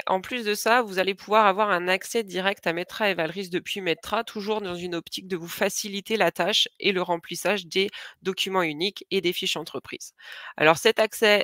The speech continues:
heu, il a plusieurs emplacements, donc il se retrouve ici, heu, au niveau de la fiche adhérent,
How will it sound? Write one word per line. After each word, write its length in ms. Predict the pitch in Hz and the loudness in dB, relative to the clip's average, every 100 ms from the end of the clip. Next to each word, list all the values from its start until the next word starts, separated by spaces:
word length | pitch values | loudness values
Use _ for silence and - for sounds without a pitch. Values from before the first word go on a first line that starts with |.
| - | 4
heu, 220 | 160 156 - | 4 4 2
il 160 | 170 | 0
a 80 | 165 | 0
plusieurs 400 | - 170 175 165 | 0 0 0 0
emplacements, 480 | 170 170 185 240 285 | -4 -4 -6 -4 -2
donc 220 | 202 190 | -4 -6
il 40 | |
se 140 | 185 175 | -6 -2
retrouve 400 | 160 - 180 160 - | -2 -2 -2 -4 -4
ici, 360 | 190 - 226 - - - - - | -8 -6 -8 -10 -16 -20 -16 0
heu, 360 | 160 160 156 156 | 6 8 8 6
au 120 | - 196 | 4 -2
niveau 240 | 185 190 | 0 0
de 60 | 170 | 2
la 120 | 160 | 0
fiche 260 | - 160 | 0 0
adhérent, 360 | 151 151 156 208 | 2 0 -2 -6